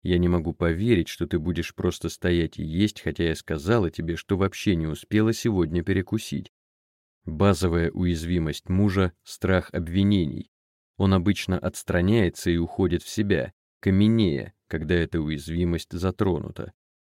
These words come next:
В свою очередь, базовая уязвимость жены — страх быть покинутой. Когда муж уходит в себя, эта уязвимость активируется,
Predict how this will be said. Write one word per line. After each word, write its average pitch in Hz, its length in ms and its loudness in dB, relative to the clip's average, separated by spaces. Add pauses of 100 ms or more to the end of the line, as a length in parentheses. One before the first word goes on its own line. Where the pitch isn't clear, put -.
(400)
В - 60 -16
свою 92 460 2
очередь, 95 580 2
базовая 85 680 0
уязвимость 85 760 -2
жены — 87 500 0 (140)
страх 98 520 -2
быть 90 220 -2
покинутой. 90 720 -2 (680)
Когда 90 340 2
муж 101 260 2
уходит 87 380 0
в - 60 -16
себя, 87 440 2
эта 87 260 -4
уязвимость 85 720 -2
активируется, 90 1000 -2